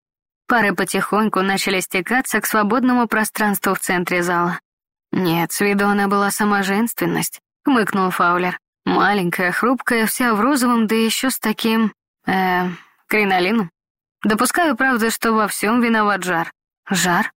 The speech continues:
с некоторым удивлением переспросила я. Скрипач из оркестра начал потихоньку наигрывать мелодию. Постепенно к нему присоединились другие музыканты, и музыка становилась громче. "Да, жар",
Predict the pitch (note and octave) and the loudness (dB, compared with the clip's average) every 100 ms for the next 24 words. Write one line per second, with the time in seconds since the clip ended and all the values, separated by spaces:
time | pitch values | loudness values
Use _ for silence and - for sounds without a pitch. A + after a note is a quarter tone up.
0 | _ _ _ _ - - A3 F#3+ G3 G3 | _ _ _ _ -8 0 0 0 0 0
1 | G3 F#3+ F#3+ B3+ G#3 G3 A3 A3 A#3 A#3 | 0 0 2 2 2 0 0 0 -2 -2
2 | - B3 B3+ B3+ F3 - _ _ _ _ | 0 2 2 2 0 -6 _ _ _ _
3 | - - A3 G3 B3 C#4+ B3 G3+ G3+ G3 | -14 -2 0 0 0 0 0 0 -2 0
4 | A3 A3 G#3 G3 G3 F#3+ F#3 F#3 E3+ F#3+ | -2 0 0 0 0 -2 -2 -2 -2 -2
5 | F#3+ G3 F#3 F#3 F3+ F#3 F3+ F3+ F3 F#3+ | 0 0 0 0 0 -2 -2 -2 -2 -2
6 | F#3+ F3 E3+ F3 E3+ - _ _ _ _ | 0 0 0 -4 -4 -12 _ _ _ _
7 | A#3 - A3 F3 F#3+ A3 F#3 F3 G3+ A3+ | -2 0 0 0 0 2 0 0 0 2
8 | B3+ G#3+ G3+ A3+ G#3 G#3+ A3+ A#3 G#3+ G#3 | 2 0 0 0 2 2 2 2 0 0
9 | A#3 A3+ B3 F#3 F#3 F#3 F3 B3 B3 B3+ | 0 2 2 0 0 -2 0 0 2 0
10 | A#3 - _ - A3+ G#3 A#3 C#4 D4 C#4+ | -2 -4 _ -2 0 2 2 2 0 -2
11 | - B3+ A3 G#3 F#3+ F#3 F#3 F3 E3+ - | 0 2 2 2 2 0 0 0 0 -2
12 | F3+ - _ _ _ _ C4 C#4+ A3+ F3 | -4 -8 _ _ _ _ 0 2 2 2
13 | G3+ E3 | 0 -2